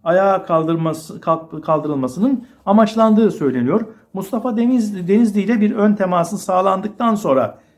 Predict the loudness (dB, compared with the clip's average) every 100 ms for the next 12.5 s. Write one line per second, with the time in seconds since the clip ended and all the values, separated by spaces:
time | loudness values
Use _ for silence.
0 | _ -4 -2 0 0 0 0 2 4 2
1 | 2 0 0 0 -2 -4 -10 _ -6 -2
2 | -2 2 4 4 2 0 0 0 0 0
3 | 2 2 2 0 -4 -8 -6 -2 2 0
4 | 0 _ _ -10 -6 -2 0 2 0 0
5 | 0 2 0 -10 -10 -10 -4 2 2 2
6 | 0 0 -2 -4 -14 _ _ _ _ _
7 | -4 -2 0 2 2 2 4 4 4 2
8 | 2 0 -6 -4 -4 -2 -2 -2 0 0
9 | 0 0 0 0 0 0 0 2 2 0
10 | -8 -10 -8 -6 -8 -4 0 2 2 4
11 | 4 2 -6 -6 -4 -4 -6 -8 -8 -6
12 | -6 -4 -2 -2 -4